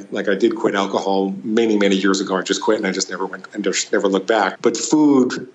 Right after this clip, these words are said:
is in your face, you know, at least three, four times a day, and you gotta make decisions about it. And so I kind of started experimenting with, well, what if you could have a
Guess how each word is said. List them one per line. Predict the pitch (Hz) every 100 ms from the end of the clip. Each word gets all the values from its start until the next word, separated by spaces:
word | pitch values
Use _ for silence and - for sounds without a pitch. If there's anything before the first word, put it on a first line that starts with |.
| -
is | 110
in | 113
your | 110
face, | 110 110 104 - - - - -
you | 104
know, | 95
at |
least | 107 107 -
three, | 117
four | 104 107 98
times | 101 95
a |
day, | 98 101
and | 95
you |
gotta | 95 95
make | 95 92
decisions | - - 92 95 - -
about | 107 98 90
it. | 98 -
And | 147
so | 135 - 156 151 147 143 - - _ _ 156
I |
kind | 156 - 269
of | 320
started | - - 185 180 160
experimenting | - - 160 151 143 147 135 123 107
with, | 123 117 107 - -
well, | - 143
what | 170 277
if | -
you | 196
could | - 160
have | - 147 135 135
a | 123 117